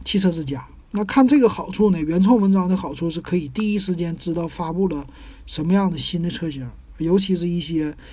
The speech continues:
车展的报道啊什么的，这些我觉得挺好。但是他们的不足呢，就是对于那些视频啊，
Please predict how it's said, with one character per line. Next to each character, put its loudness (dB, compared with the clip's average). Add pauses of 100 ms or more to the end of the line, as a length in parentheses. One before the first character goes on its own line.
(140)
车 2
展 0 (120)
的 -8 (440)
报 4
道 -2 (120)
啊 -6
什 -6
么 -6
的， -12 (100)
这 2
些 -2 (200)
我 -4
觉 -6
得 -4
挺 -12
好。 -12 (560)
但 6
是 0
他 2
们 2
的 4
不 2
足 -4
呢， 4
就 0
是 -4
对 0
于 -2
那 -2
些 -4
视 2
频 -2
啊， 0